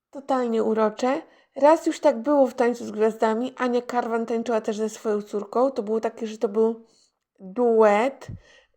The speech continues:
Nie było Janka wtedy Klimenta. I to była wtedy taka jakby konkurencja, że tańczy-, tańczyła osoba bliska i tańczyła właśnie ta gwiazda.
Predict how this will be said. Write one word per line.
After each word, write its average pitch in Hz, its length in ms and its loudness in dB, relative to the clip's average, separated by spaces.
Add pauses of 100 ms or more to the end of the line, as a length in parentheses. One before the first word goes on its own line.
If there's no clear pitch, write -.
Nie 226 180 -2
było 233 260 4
Janka 214 400 0
wtedy 208 400 -4
Klimenta. 202 840 -6 (640)
I 240 200 -10
to 247 100 -2
była 247 200 -4
wtedy 240 360 -6
taka 240 360 -4
jakby 226 300 -6
konkurencja, 233 580 -4
że 226 340 -6
tańczy-, 240 640 -6
tańczyła 240 460 -4
osoba 220 360 -2
bliska 254 500 -8
i 294 100 -6
tańczyła 254 400 -2
właśnie 240 240 -8
ta 233 100 -4
gwiazda. 220 640 -4